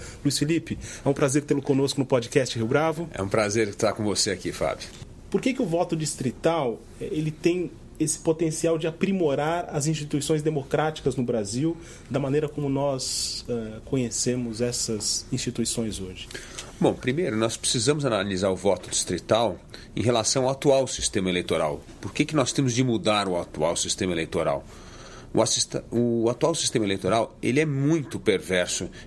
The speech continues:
Speaker 2: em termos de representatividade. Eu vou, como você bem disse na sua introdução, hoje é possível uma pessoa ter cem mil votos, não se eleger, e uma outra pessoa ter apenas dez mil votos ou cinco mil votos e se eleger. Essa distorção é importante explicar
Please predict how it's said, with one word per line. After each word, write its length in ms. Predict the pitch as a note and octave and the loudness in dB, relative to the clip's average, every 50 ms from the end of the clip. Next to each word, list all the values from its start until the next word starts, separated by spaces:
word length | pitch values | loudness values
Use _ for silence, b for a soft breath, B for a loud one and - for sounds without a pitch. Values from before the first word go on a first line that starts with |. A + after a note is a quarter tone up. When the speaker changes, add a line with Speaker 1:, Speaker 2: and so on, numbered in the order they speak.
| B | B
Speaker 2:
em 100 | - G2 | -2 -2
termos 320 | F#2 F#2 G#2 G2+ G2+ G2+ F#2 | 2 4 2 2 2 2 0
de 100 | F#2+ G2+ | 0 0
representatividade. 1300 | F#2+ - B2 A2 - A#2 G#2 F#2 G2 F2+ - F#2 - - - G2 F#2 E2+ - - A1 G#1 - - - - B B B B B B B B B B B B | 2 2 2 2 2 0 0 0 -2 -2 -2 -2 -2 -2 -2 -2 -2 -2 0 -2 -2 -2 -2 -4 -6 -6 B B B B B B B B B B B B
Eu 80 | - | -2
vou, 140 | F#2+ G2+ A2+ | 2 2 2
como 220 | - - C3 B2 A2 | 4 4 0 2 2
você 240 | A2+ - - B2+ | 2 2 2 2
bem 200 | G2+ A2 A#2+ A2 | 2 2 0 0
disse 280 | G2 G#2+ A2+ G#2+ - A2 | 2 0 0 0 2 0
na 100 | G2+ F2+ | 0 -2
sua 160 | - - G2+ | 0 0 0
introdução, 640 | F#2+ F2+ - F#2+ F#2+ F2 E2+ - - C3+ C#3 D3 - | 0 0 0 0 -2 0 0 0 2 2 2 2 4
hoje 400 | A#2+ C#3+ E3+ F3+ D#3+ A#2+ A#2+ - - - - - | 4 4 4 2 2 -2 -6 -10 -12 -12 -4 2
é 140 | - A2 | 2 2
possível 640 | G#2+ - C#3 B2+ - - - B2+ A2 F#2 G2+ F#2+ E2 B B B B B B | 2 2 -2 0 0 2 2 0 2 2 0 0 0 B B B B B B
uma 120 | - G#2 G#2 | 0 0 2
pessoa 380 | - A2 G2+ - - A#2+ G#2 | 4 2 0 2 2 0 2
ter 140 | - A2 G2+ | 2 2 0
cem 240 | - - - C#3+ C#3+ | 2 2 2 2 2
mil 160 | C#3+ C3 A2 | 2 2 0
votos, 340 | F#2 G2 A#2+ B2+ C3 - - | 2 4 2 2 2 0 -2
não 140 | B2+ B2 A2+ | 0 0 0
se 120 | - - | 2 0
eleger, 360 | A2+ G#2+ G#2+ G#2 F2+ G2+ A#2+ | 2 2 2 2 2 2 0
e 20 | C3 | 2
uma 140 | C#3 C3+ | 2 2
outra 200 | B2 B2+ B2+ B2 | 2 2 2 -2
pessoa 440 | A#2 A#2 G#2+ G2+ - - - A#2+ A2+ | -2 0 0 0 0 0 0 0 0
ter 160 | - - A#2 | 2 2 2
apenas 340 | G#2+ - - A2 G#2+ G2+ F2+ | 2 2 2 0 0 0 0
dez 260 | F2 F2 G#2+ A2 G2+ | 4 4 4 4 4
mil 140 | F#2+ G2+ F#2+ | 0 -2 -2
votos 280 | D#2+ F2+ G2+ G#2 - - | 2 2 0 0 0 -2
ou 40 | F2+ | -2
cinco 300 | - - - A2 - G#2+ | 0 0 0 -2 0 0
mil 120 | G2+ F#2 | 0 2
votos 280 | E2+ G2 G#2 G2+ - A2 | 4 2 2 2 0 -2
e 40 | |
se 140 | G2+ - - | 0 0 2
eleger. 420 | F#2 F#2+ G2 F2+ - D#2 D#2 C2 - B B B B B B B B B B B B B B B B | 2 2 0 0 -2 -2 -4 -6 -6 B B B B B B B B B B B B B B B B
Essa 240 | - A3 G#3 A3+ | 2 4 4 4
distorção 420 | F#3+ - - - C3+ A#2 - - D#3+ | 0 0 2 2 2 2 4 0 0
é 40 | E3 | 0
importante 380 | E3 - F3 - - F#3 F3 | 2 0 0 2 2 0 2
explicar 680 | - - - - A#2 G#2 - - A2+ B2 A#2+ G2 - | 2 -4 -2 0 -2 0 2 2 2 2 2 0 -4